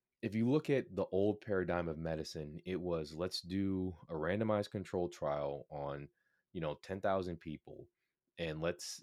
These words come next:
whatever the results say, this is the best for everyone."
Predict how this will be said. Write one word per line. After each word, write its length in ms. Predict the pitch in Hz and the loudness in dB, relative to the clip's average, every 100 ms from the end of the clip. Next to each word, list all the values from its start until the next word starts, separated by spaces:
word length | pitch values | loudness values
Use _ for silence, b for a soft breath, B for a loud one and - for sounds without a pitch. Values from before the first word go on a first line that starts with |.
| - | -8
whatever 400 | 85 90 101 113 | 0 2 2 2
the 80 | 107 | 2
results 500 | 107 92 90 90 - | 2 4 4 4 -4
say, 600 | - 85 76 67 69 - _ 85 | -2 0 0 -2 -10 -18 _ -4
this 200 | 92 101 | -2 -2
is 100 | 85 | -6
the 80 | |
best 300 | 78 82 76 | 0 0 0
for 140 | - 73 | -6 -4
everyone." 420 | 71 69 - | -4 -6 -12